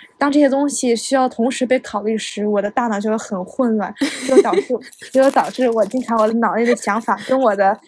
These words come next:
Speaker 1: 语言表达不同步，
Speaker 2: <laughs>
Speaker 1: 这也造-，对我的人际交往造成了一些误解和困难。
Speaker 2: <laughs> 对。
Speaker 1: 但是线上交流，它给我更多时间去，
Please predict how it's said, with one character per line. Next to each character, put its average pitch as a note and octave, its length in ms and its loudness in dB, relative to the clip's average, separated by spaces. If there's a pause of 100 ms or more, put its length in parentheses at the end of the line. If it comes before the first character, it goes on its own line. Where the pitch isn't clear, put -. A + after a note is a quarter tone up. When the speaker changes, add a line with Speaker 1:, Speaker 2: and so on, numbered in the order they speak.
(100)
Speaker 1:
语 G3 80 -4
言 G#3 200 0
表 A3+ 160 0
达 G3 300 0
不 D4 160 2
同 G#3+ 240 0
步， C4 180 0 (140)
Speaker 2:
<laughs> - 180 -20
Speaker 1:
这 B3 120 -2
也 G#3+ 80 0
造-， - 120 -14 (160)
对 D4 120 4
我 A#3+ 100 2
的 G#3+ 140 0
人 A3 180 2
际 C4+ 100 -2
交 C4+ 140 2
往 A3+ 160 0
造 A#3+ 140 2
成 A#3+ 120 -6
了 A3+ 60 -2
一 A#3 60 0
些 B3+ 160 0
误 C4 180 -2
解 G3+ 160 -4
和 G#3 80 0
困 D4 240 2
难。 - 80 -8 (240)
Speaker 2:
<laughs> - 260 -20
对。 C4+ 140 2
Speaker 1:
但 D#4 160 2
是 D4+ 80 -2
线 D4+ 240 -2
上 C#4+ 120 0
交 C4+ 200 2
流， A3+ 300 0
它 D#4 500 0 (340)
给 C4 140 4
我 C#4+ 320 4
更 C#4+ 180 0
多 C4+ 220 4
时 B3+ 160 -6
间 A#3 180 -2
去， C4+ 160 -2